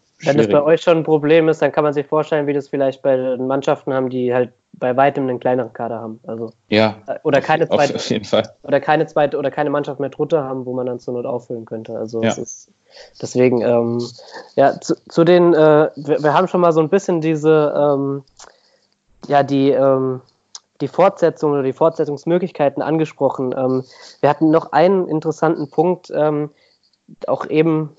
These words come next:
Speaker 1: kurz angeschnitten, und zwar die, ähm, ja, den Punkt, dass jetzt in der Bundesliga die Debatte geht oder im Profifußball generell, ähm, das Spiel auf Ge-,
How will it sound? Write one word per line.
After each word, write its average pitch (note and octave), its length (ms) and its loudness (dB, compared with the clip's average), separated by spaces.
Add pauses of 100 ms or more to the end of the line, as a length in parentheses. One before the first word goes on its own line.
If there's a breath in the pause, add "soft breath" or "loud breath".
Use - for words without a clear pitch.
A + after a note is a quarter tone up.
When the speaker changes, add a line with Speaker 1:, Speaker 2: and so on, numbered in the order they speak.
(200)
Speaker 1:
kurz E3 240 0
angeschnitten, D#3 720 -2
und C#3 140 -4
zwar C#3 320 2
die, C3+ 420 -4
ähm, B2+ 520 0 (260)
ja, C3+ 140 0
den C3 180 2
Punkt, F3 300 0
dass C#3 180 -2
jetzt C#3 160 -6
in C#3+ 80 -2
der C3 80 2
Bundesliga D3+ 580 0
die C3+ 240 -4
Debatte C#3 400 0
geht C3+ 240 2
oder B2 120 -2
im A#2+ 120 -8
Profifußball C#3 560 -4
generell, C#3 480 0 (440 soft breath)
ähm, C3 440 2
das B2+ 120 0
Spiel E3 260 0
auf C#3+ 220 2
Ge-, C3+ 220 0